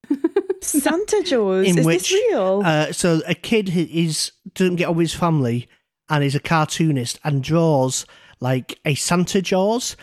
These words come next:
Speaker 2: which magically comes to life and starts killing people. And it's literally a shark with a fucking Santa hat on. <laughs>
Speaker 1: Oh, I've been thinking about new Christmas movies I can watch this
Speaker 2: Mm-hmm.
Speaker 1: year.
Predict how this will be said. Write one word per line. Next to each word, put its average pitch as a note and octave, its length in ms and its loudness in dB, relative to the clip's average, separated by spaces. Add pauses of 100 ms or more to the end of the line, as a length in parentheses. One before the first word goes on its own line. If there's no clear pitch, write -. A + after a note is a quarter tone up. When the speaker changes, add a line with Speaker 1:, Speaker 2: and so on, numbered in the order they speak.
(180)
Speaker 2:
which C3+ 200 -2
magically D3 380 -2
comes C#3+ 280 0
to D3 100 -2
life C3 340 0
and C3+ 120 -6
starts B2 320 -4
killing C3+ 240 -2
people. A#2+ 440 -2 (320)
And D#3 160 0
it's C3+ 180 -4
literally C#3+ 360 0
a A#2+ 80 -6
shark C3 380 0
with B2+ 140 -2
a - 20 -20
fucking C3 220 -8
Santa B2+ 300 -4
hat A#2+ 260 -6
on. B2+ 100 -6 (1000)
<laughs> C#4 360 0 (540)
Speaker 1:
Oh, F#3+ 460 0 (260)
I've G#3 160 -2
been A3 160 0
thinking A3 260 0
about G3+ 400 0
new G#3 500 2 (160)
Christmas A3 480 -2
movies G#3 320 2
I G3+ 60 0
can G3+ 140 -2
watch G3+ 280 -2
this D3+ 200 0
Speaker 2:
Mm-hmm. E3 80 0
Speaker 1:
year. F#3 420 2